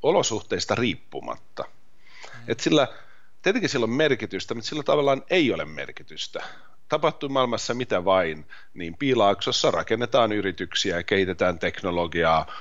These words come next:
Speaker 1: uskotaan mahdottomiin suunnitelmiin ja, ja lähdetään niiden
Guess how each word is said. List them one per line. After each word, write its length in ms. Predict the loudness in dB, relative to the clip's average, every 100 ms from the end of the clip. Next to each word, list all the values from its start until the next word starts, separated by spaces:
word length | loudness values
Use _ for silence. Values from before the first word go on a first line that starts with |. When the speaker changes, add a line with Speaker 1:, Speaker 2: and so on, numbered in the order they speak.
| -10 0
Speaker 1:
uskotaan 920 | 2 2 0 4 6 6 4 0 -4
mahdottomiin 920 | 2 4 4 0 -2 -2 -2 -4 0
suunnitelmiin 880 | 2 2 0 -4 -4 -4 -6 -8 -10 -12 -12 -12 -8 0
ja, 320 | 4 4 4
ja 160 | 2 4
lähdetään 460 | 4 2 0 -4
niiden 240 | -2 -4